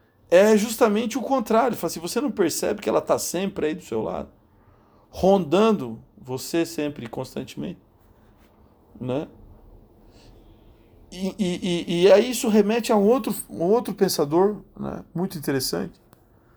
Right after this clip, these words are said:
muito bom, um dos meus escritores prediletos, que é o espanhol José Ortega y Gasset, né?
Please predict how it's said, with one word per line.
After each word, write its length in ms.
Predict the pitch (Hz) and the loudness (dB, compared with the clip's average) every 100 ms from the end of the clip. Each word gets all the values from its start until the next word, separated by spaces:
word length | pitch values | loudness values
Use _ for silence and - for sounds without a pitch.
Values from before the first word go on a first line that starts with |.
| _ 156 | _ -4
muito 300 | 202 208 127 | -2 -2 -4
bom, 320 | 143 185 180 | -2 -2 -2
um 120 | 147 | -8
dos 180 | 131 - | -12 -12
meus 320 | 208 - 165 | -10 -8 -8
escritores 480 | - 156 139 165 143 | -6 -6 -2 0 0
prediletos, 720 | 175 151 151 139 196 - - - - - - - - - | 0 0 2 2 0 -2 -12 -20 -20 -20 -20 -20 -20 -2
que 160 | 170 | 6
é 140 | 196 226 | 8 8
o 220 | 202 170 | 6 4
espanhol 580 | 156 - 170 160 185 170 | 0 0 2 6 8 6
José 360 | 180 - 175 170 | 2 -2 2 2
Ortega 360 | 165 170 170 | 2 0 0
y 100 | 165 | 2
Gasset, 460 | 147 147 - - - _ _ _ _ _ - | 4 4 0 -14 -18 _ _ _ _ _ -14
né? 220 | 135 139 | -8 -8